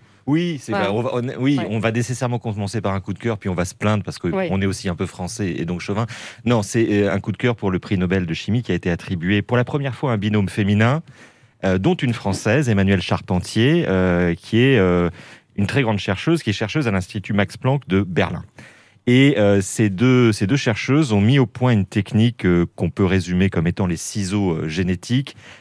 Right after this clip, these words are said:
Speaker 1: qui permet, d'après ce que j'ai compris, je ne suis pas un
Speaker 2: Oui.
Speaker 1: spécialiste de la question, de découper l'A D N et de pouvoir très facilement, beaucoup plus facilement, euh, qu'auparavant,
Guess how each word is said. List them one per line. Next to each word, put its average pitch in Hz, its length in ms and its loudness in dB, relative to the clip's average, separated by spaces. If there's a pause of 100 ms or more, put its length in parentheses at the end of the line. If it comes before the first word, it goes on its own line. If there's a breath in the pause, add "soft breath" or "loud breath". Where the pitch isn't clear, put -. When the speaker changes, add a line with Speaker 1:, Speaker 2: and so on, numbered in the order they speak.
(120 loud breath)
Speaker 1:
qui - 120 -20
permet, 104 440 0 (580)
d'après 95 220 -2
ce - 60 -8
que 98 100 -2
j'ai 90 100 -2
compris, 90 300 -4
je 90 100 -4
ne 80 60 -4
suis - 120 -14
pas 90 120 -2
un - 20 0
Speaker 2:
Oui. 80 60 -4
Speaker 1:
spécialiste 90 340 -2
de 82 60 -2
la 78 60 -6
question, 98 360 -4
de 90 80 0
découper 107 540 0
l'A 92 100 0
D 85 120 -2
N 104 380 0 (400 loud breath)
et 92 120 2
de 98 100 4
pouvoir 101 460 0
très - 180 -2
facilement, 123 480 -2
beaucoup 120 280 -4
plus 165 200 0
facilement, 104 640 0 (380 soft breath)
euh, 85 240 0
qu'auparavant, 95 800 2